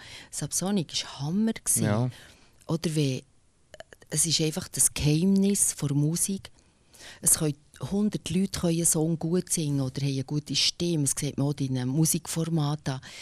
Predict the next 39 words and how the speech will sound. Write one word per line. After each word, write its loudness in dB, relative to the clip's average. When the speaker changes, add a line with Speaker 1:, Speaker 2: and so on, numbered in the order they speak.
Speaker 1:
Fast -2
jeder -2
kann -6
irgendeinen 2
Hit -2
Speaker 2:
Ja, 4
Speaker 1:
singen. 8
Speaker 2:
das 4
stimmt, 0
das -4
Speaker 1:
Weisst, 6
Speaker 2:
stimmt. -8
Speaker 1:
aber -2
es 0
berührt 0
dir -6
das -2
Herz -2
nicht. 0
Und -2
das 2
ist 0
Speaker 2:
Ja. 0
Speaker 1:
eigentlich -2
das 0
Spannende. 0
Und -20
dann 0
kommt -2
irgendwie -2
irgendjemand, 0
singt -2
ein -8
Lied -8
und -10
da -8
laufen -4
Tränen 0
runter. -6